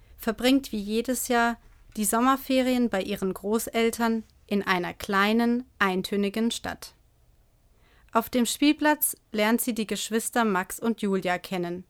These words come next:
und es entwickelt sich eine Art Freundschaft zwischen ihnen. Schnell fällt Mascha auf, dass mit den beiden etwas nicht stimmt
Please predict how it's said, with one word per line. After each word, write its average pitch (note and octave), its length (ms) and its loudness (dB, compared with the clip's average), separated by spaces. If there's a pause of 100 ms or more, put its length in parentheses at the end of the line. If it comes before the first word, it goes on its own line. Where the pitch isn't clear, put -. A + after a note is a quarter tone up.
(500)
und B3+ 200 2
es A#3 180 -2
entwickelt G#3+ 480 -2
sich - 240 -4
eine G3+ 280 -2
Art G3+ 180 -4
Freundschaft F3 580 -6
zwischen F#3+ 300 -6
ihnen. F3+ 460 -8 (840)
Schnell A#3+ 480 4
fällt G3 300 0
Mascha G#3 460 2
auf, A3+ 360 -2 (420)
dass F#3+ 220 -2
mit G#3+ 160 0
den G3 160 0
beiden F#3+ 340 4
etwas G3 440 -4
nicht A3+ 200 -2
stimmt E3 580 -6